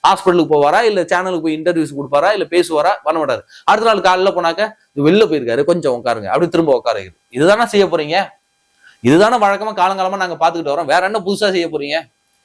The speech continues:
இது வந்து காவல்துறை வந்து ஒரு ப்ரொசீஜராவே கொண்டு வந்திருக்காங்க. ஒருத்தனை பழி வாங்கணும்னு முடிவு பண்ணிட்டா எப்படினாலும் பழி வாங்கலாம். இது ஒரு நடைமுறையாவே வச்சிருக்கிறாங்க. பொறுத்திருந்து பார்ப்போம் இன்னும் என்னென்ன சேட்டைகளை இவர்கள் செய்ய போகிறார்கள் என்று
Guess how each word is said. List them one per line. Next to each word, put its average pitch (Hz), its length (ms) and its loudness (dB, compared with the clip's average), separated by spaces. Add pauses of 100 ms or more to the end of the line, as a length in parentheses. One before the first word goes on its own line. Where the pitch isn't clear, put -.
(240)
இது 147 120 2
வந்து 214 160 4
காவல்துறை 190 460 2
வந்து 180 160 2
ஒரு 156 180 0
ப்ரொசீஜராவே 196 760 0
கொண்டு 170 200 -4
வந்திருக்காங்க. 107 440 -10
ஒருத்தனை 113 320 -6
பழி 143 240 2
வாங்கணும்னு 208 320 2
முடிவு 196 340 -2
பண்ணிட்டா 208 200 0 (260)
எப்படினாலும் 262 480 0
பழி 151 160 -4
வாங்கலாம். 104 260 -10 (320)
இது 226 180 4
ஒரு 190 160 4
நடைமுறையாவே 196 680 0
வச்சிருக்கிறாங்க. 165 600 -4 (140)
பொறுத்திருந்து 208 380 0
பார்ப்போம் 143 360 0
இன்னும் 151 180 -4
என்னென்ன 139 360 -4
சேட்டைகளை 135 320 -2
இவர்கள் 120 260 -4
செய்ய 139 260 0
போகிறார்கள் 117 400 0
என்று 120 320 -2